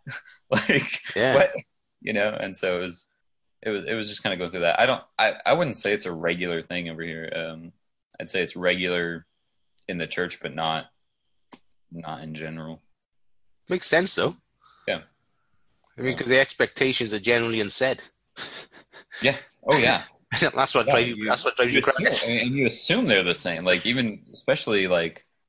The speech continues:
Speaker 1: with my wife and I, you know, both raised in the church, both raised by similar parents, similar beliefs, whatnot. You, you just kind of assume, like,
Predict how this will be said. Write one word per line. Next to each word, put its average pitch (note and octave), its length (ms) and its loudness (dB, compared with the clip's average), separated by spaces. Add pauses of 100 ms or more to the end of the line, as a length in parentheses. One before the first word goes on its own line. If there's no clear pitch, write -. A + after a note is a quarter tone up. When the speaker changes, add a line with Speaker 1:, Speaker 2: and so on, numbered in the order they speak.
(180)
Speaker 1:
with G#2+ 160 -2
my G#2+ 100 2
wife G2+ 240 6
and G2+ 80 -2
I, F#2 160 4
you F2+ 200 -2
know, E2+ 220 -4 (720)
both C#3 240 4
raised F#2 460 2
in F#2 80 -4
the F2+ 80 -4
church, F2+ 320 -4
both F#2+ 240 -4
raised F2+ 340 0
by F2 120 4
similar F#2 400 -2
parents, F2+ 420 0
similar F2+ 320 -4
beliefs, F2 500 -4
whatnot. F2 240 -2
You, A2 100 0
you B2 260 -6
just B2+ 140 -6
kind B2+ 120 -2
of F#2 60 -4
assume, F2+ 560 -6
like, E2 400 -8